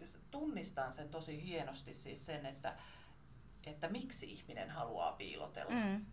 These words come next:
Speaker 1: Miksi ihminen laittaa ne hanskat käteensä
Speaker 2: Kyllä.
Speaker 1: mieluummin tai, tai pitää hyvin pitkähihasta pa-, paitaa, joka
Speaker 2: Mm.
Speaker 1: pe-, peittää myöskin niinku kämmen selän.
Speaker 2: Kyllä.
Speaker 1: Niin tota, et miksi ha-, miksi se haluaa siitä? Ja mä jotenkin ajattelen, että,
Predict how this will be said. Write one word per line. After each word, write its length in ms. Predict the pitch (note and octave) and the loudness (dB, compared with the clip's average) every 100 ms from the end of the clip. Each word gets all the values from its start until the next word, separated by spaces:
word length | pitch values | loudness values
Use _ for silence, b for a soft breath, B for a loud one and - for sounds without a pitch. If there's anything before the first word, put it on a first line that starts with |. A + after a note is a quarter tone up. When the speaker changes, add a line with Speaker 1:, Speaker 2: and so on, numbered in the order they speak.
| - | -6
Speaker 1:
Miksi 360 | B3 C4 G#3 | -4 0 0
ihminen 320 | G3 F#3+ D#3+ D3+ | 0 0 0 2
laittaa 360 | D3+ D3+ C#3 | 2 2 2
ne 80 | D3 | 4
hanskat 460 | E3 D3+ D3+ - - | 4 4 2 -2 0
käteensä 520 | C#3+ - E2+ - - - | 0 2 0 0 -2 4
Speaker 2:
Kyllä. 260 | F#3+ F3+ | 6 6
Speaker 1:
mieluummin 480 | E3 D3 C#3+ C#3 C3+ | 4 2 2 0 -2
tai, 300 | D#3+ D3+ D3+ D3+ | 2 2 2 2
tai 160 | E3 D#3+ | 2 2
pitää 300 | F#3 E3+ D3+ | 0 2 2
hyvin 260 | D3+ E3 | 0 -2
pitkähihasta 680 | D#3+ F#3+ F#3+ - C#3+ C#3+ - - | 0 -2 -2 -4 -4 -6 -6 -4
pa-, 60 | - - B B B | -6 -6 B B B
paitaa, 400 | G3 F#3+ D#3+ A2+ | 4 6 6 4
joka 140 | B2+ G#3+ | 6 8
Speaker 2:
Mm. 80 | G3+ | 10
Speaker 1:
pe-, 220 | G3 G3+ | 10 8
peittää 380 | G3 F#3 D#3 C#3+ | 6 4 2 2
myöskin 300 | D#3+ D3 - | 2 -2 -2
niinku 160 | D3 D3+ | -4 -2
kämmen 380 | A3 G3+ D3+ D3 | 0 0 0 0
selän. 420 | A3+ G#3+ - - - - | 0 0 -2 -6 -6 0
Speaker 2:
Kyllä. 140 | F3+ | 2
Speaker 1:
Niin 140 | F3 | 2
tota, 200 | D#3 D3+ | 2 0
et 100 | D#3+ | 0
miksi 300 | - - - | 0 -2 -4
ha-, 140 | D3 D3+ - | -6 -8 -6
miksi 280 | C#3 - | -6 -4
se 140 | D3+ - | -4 -4
haluaa 460 | C#3+ B1+ - - - | -4 -2 0 0 0
siitä? 280 | - - - B B B B B B B B B B B | -6 -10 -14 B B B B B B B B B B B
Ja 80 | - | 2
mä 80 | A#3 | 4
jotenkin 360 | F4 F#4 B3 A#3+ | 4 2 -2 0
ajattelen, 460 | B3+ B3+ F#3+ E3+ | 0 2 2 2
että, 280 | D#3+ D#3 E3 | 0 2 2